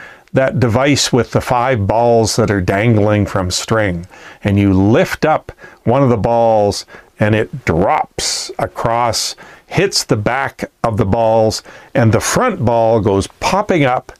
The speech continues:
and comes back and hits what is now the back of the line, and the other side goes popping up, and, and you create this, th-, this symmetrical activity of the ball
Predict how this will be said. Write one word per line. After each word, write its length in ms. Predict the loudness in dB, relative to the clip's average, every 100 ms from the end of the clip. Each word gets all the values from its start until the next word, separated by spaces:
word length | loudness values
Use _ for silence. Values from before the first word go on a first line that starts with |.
| -20 -20 -10
and 240 | -4 -2 -2
comes 320 | -2 0 0
back 480 | 0 -2 -2 -6 -12 _ -20 _
and 180 | -2 0
hits 420 | 2 0 0 -2
what 160 | 0 2
is 160 | 2 2
now 300 | 2 0 0
the 100 | -2
back 380 | -2 -2 -2
of 60 | 0
the 80 | 2
line, 540 | 2 2 0 0 -2 -6 -20 -20 -10 -4
and 200 | 0 2
the 140 | 2
other 240 | 2 2
side 600 | 0 0 0 0 0 -2
goes 280 | 0 0 0 -4 -8
popping 680 | -4 0 0 0 0 0
up, 260 | 0 -2 -8 -20 -20 -20 -10 -4
and, 640 | -2 -2 -2 0 0 0 -4
and 420 | -2 0 2 2
you 220 | 2 2
create 640 | 0 0 2 2 0 -2 -8 -20 -20 -20 -6
this, 640 | 0 2 2 0 -4 -8 -12 _ _ _ _ -2
th-, 140 | -2
this 300 | 0 0 0
symmetrical 920 | 0 2 2 0 -2 -4 0 0 0
activity 920 | -4 -8 _ -4 0 0 0 -2 -2 -6 -20 -20 -6
of 220 | -4 -2
the 100 | 0
ball 540 | 0 2 2 4 2